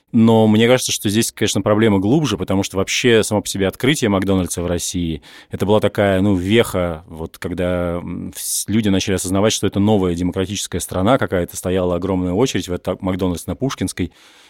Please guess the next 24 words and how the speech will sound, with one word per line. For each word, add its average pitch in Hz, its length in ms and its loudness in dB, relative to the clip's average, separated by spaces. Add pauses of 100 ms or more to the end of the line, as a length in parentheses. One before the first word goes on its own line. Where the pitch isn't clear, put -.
(100)
Я, 101 320 2
как - 180 -4
самый 104 300 4
старый 101 280 2
человек 95 360 0
в 95 40 0
этом 90 180 -2
подкасте, 92 520 -4
должен 85 220 -4
сказать, 87 200 -4
что 90 480 -2 (300)
ребёнком 101 480 0
даже 90 180 0
застал 95 420 2
эту 90 120 -4
очередь, 92 340 0
и - 40 -4
мы 90 80 0
с - 100 -8
мамой 87 240 0
в 80 60 -10
ней 90 100 0
тоже 82 240 -6
стояли. 101 540 2